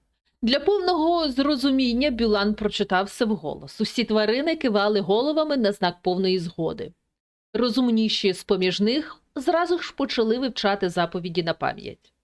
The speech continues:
«А тепер, товариші», вигукнув Бюлан, кидаючи квача на землю, «на луг! Хай буде справою честі для нас звести сіно швидше, ніж це було можливо для Джонсона та його наймитів».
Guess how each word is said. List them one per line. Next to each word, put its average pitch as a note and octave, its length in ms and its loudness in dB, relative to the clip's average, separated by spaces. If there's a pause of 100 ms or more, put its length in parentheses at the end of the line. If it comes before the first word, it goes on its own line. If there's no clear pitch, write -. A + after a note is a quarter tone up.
(840)
«А A#3+ 140 0
тепер, C4+ 480 0
товариші», B3 920 2 (160)
вигукнув F3+ 500 0
Бюлан, F#3+ 420 2
кидаючи F#3+ 540 2
квача F#3+ 460 2
на F3 120 0
землю, G3 680 0 (300)
«на G#3+ 360 4
луг! D4 560 0 (1040)
Хай G3 520 0
буде G3+ 260 2
справою G3+ 580 0
честі A#3 580 0
для F3 200 0
нас F3+ 420 0
звести F#3 580 0
сіно G#3+ 400 0
швидше, G#3 480 0
ніж A3+ 240 2
це G#3 300 0
було G3+ 320 2
можливо G3 480 0
для F#3+ 200 0
Джонсона G3 640 0
та F#3 100 -4
його F3 340 0
наймитів». D#3 720 -2